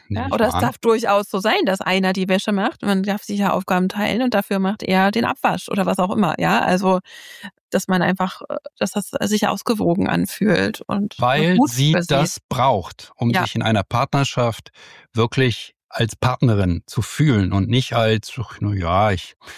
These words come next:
Speaker 1: teile meine Sachen auf zwischen zwei Haushalten und der größte Teil der Wäsche ist halt im anderen.“ Und es ist auch so bequem, das hat er ja gesagt, es ist ja so bequem mit dem anderen Haushalt.
Speaker 2: Ja. Und
Speaker 1: Und
Speaker 2: man
Speaker 1: Geld
Speaker 2: muss auch
Speaker 1: spannend.
Speaker 2: sagen, ne, wenn wir uns wieder der Frage, „Wer passt zu mir?“,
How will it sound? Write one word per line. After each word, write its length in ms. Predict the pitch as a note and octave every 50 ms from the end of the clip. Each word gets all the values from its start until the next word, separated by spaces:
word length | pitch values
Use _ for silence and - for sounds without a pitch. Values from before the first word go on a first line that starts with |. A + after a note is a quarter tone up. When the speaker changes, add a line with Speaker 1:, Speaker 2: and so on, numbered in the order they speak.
| - - - - - - - - _ -
Speaker 1:
teile 540 | - A2 A2 A2+ A#2+ B2 A#2+ A#2 A2 G#2 -
meine 340 | - A2 G#2+ G#2 G#2+ G#2 G2
Sachen 300 | G2 A2 G2+ - A#2 G#2
auf 320 | F#2 F#2 F#2+ G#2+ A2+ -
zwischen 540 | - - A#2 G#2 - - G#2 G2+ G2 G2 F#2
zwei 260 | - - - G2 F#2
Haushalten 760 | F2 F#2 G2 A2+ - - A2+ G2+ G#2 G#2+ G2+ - A2 G#2 G2
und 320 | F#2+ F#2 F#2 F#2+ F#2+ F#2+ -
der 80 | G#2+
größte 400 | F#2 - F#2+ F#2+ - - G#2 -
Teil 500 | - - F#2 F2+ F#2 G2 G#2 G#2 G2+ F#2
der 160 | F2 F2 F2 F2+
Wäsche 240 | F#2 F2+ - - G#2+
ist 200 | G#2 F#2 - -
halt 160 | - E2+ F2
im 120 | F#2+ G#2
anderen.“ 500 | A2+ A#2 A2+ G#2+ G#2+ G#2 G2 G2 G2 F#2
Und 300 | F#2+ F#2 F2+ E2+ _ _ _ _ _ _ - - -
es 100 | - -
ist 240 | C3+ B2 - - C#3
auch 140 | B2 - -
so 120 | - C3
bequem, 500 | A2+ A#2 G#2+ - B2 A#2 A#2+ C3 C3+ B2
das 120 | G#2+ G2+ -
hat 100 | G#2+ G2+
er 80 | - G#2+
ja 100 | G2+ G2
gesagt, 280 | G2+ G2 F#2+ F#2+ - -
es 80 | -
ist 40 | -
ja 80 | B2 A#2
so 140 | A2+ C#3+ D#3
bequem 500 | D3+ A#2 - - - G#2 A2 B2 B2+ A2
mit 140 | F#2+ F2+ -
dem 140 | G2 F#2 E2+
anderen 300 | F#2 F#2+ F#2+ F#2+ F2 F2+
Haushalt. 440 | F2+ F#2+ G#2 - - A2+ A2+ A2+ _ _ - - - -
Speaker 2:
Ja. 260 | - A3+ A3+ G3 - - - - - - - - - - - - - -
Und 160 | - - D4 -
Speaker 1:
Und 60 | -
Speaker 2:
man 100 | D4 B3
Speaker 1:
Geld 60 | A#3+
Speaker 2:
muss 140 | C4 C4+ -
auch 260 | - A#3 B3 C4 D4
Speaker 1:
spannend. 20 | -
Speaker 2:
sagen, 600 | - - A3+ A3+ B3 C4+ C4 B3+ C4+ C#4+ C4+ - -
ne, 220 | - A3+ A3 A3 A#3
wenn 160 | A#3 G#3 A3
wir 120 | G#3 G3+ G3
uns 160 | G3+ - -
wieder 140 | G3+ G3 G3
der 120 | G3 F#3+
Frage, 400 | - - - F#3 F#3 G3+ - F#3+ F#3
„Wer 100 | F#3+ G3
passt 340 | - - B3 B3 - -
zu 100 | - B3
mir?“, 320 | A#3+ A#3+ A#3+ A#3 A3 A#3+